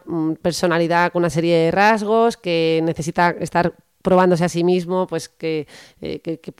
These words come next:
que re-, que rinde, que llega a ese, a ese perfeccionismo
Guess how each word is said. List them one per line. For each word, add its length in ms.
que 120
re-, 360
que 120
rinde, 440
que 120
llega 240
a 60
ese, 560
a 60
ese 160
perfeccionismo 1160